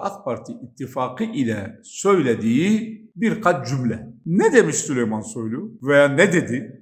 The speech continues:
Kısaca şunları söylemiş. Bir, Hüdapar'ın ak Parti ile kurduğu seçim ittifakı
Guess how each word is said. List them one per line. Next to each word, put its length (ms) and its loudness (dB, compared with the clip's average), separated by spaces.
Kısaca 360 4
şunları 400 -2
söylemiş. 680 -12
Bir, 600 2
Hüdapar'ın 680 4
ak 200 -4
Parti 300 -2
ile 360 -6
kurduğu 400 -4
seçim 380 -8
ittifakı 880 -4